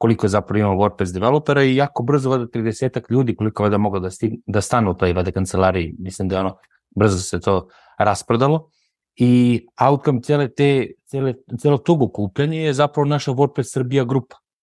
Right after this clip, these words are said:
Facebook grupa, ono, tu je bilo par predavanja, mislim da je bio Prelovac, Hajnen, tada da je pričao Marko, ovaj, da je bilo par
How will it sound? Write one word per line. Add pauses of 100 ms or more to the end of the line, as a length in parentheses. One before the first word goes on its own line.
(120)
Facebook
grupa,
ono, (140)
tu
je
bilo
par
predavanja,
mislim
da
je
bio (520)
Prelovac,
Hajnen,
tada
da
je
pričao
Marko, (460)
ovaj,
da
je
bilo
par